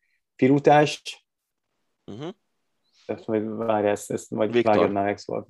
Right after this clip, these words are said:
Speaker 1: Az, Viktor. Tehát tizenhetedik hely Omniumban, a négy számot magában foglaló Omniumban Firutás Viktortól, um, és voltak még, még magyar eredmények, Lovasi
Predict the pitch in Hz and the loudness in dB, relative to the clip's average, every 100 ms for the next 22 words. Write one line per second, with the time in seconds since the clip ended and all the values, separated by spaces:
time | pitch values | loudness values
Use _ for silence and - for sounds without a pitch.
0 | - 117 98 - 107 - 127 98 - - | -4 -2 -2 0 -2 0 -2 -4 -8 -20
1 | - - _ _ _ _ _ - 165 220 | -20 -20 _ _ _ _ _ -2 4 6
2 | 156 135 131 127 117 _ - 135 123 - | 6 4 4 4 2 _ 2 6 6 4
3 | - - 160 139 135 120 110 113 110 113 | -4 -2 2 4 4 2 0 -2 -2 -2
4 | 135 - 117 110 113 113 107 107 - 104 | -2 -2 -6 -4 -4 -2 -2 -4 -4 -2
5 | 104 104 107 _ _ 127 117 110 107 107 | 0 0 -2 _ _ -6 -4 -4 -2 -4
6 | 107 123 113 110 - 143 180 - 135 117 | -2 -2 -2 -4 -8 -2 -4 2 2 4
7 | 120 113 110 104 _ _ _ _ _ _ | 2 2 2 -2 _ _ _ _ _ _
8 | - 113 107 107 107 107 104 95 _ _ | -6 -4 -2 -2 -4 -8 -10 -12 _ _
9 | _ _ _ _ 120 147 143 120 120 120 | _ _ _ _ -10 0 0 0 -2 -2
10 | 113 - _ 131 117 117 123 113 110 117 | -2 -4 _ -10 -6 0 4 4 4 2
11 | 117 127 131 147 156 143 139 127 117 - | 2 -2 -2 -2 -4 2 4 4 2 -4
12 | 107 | -8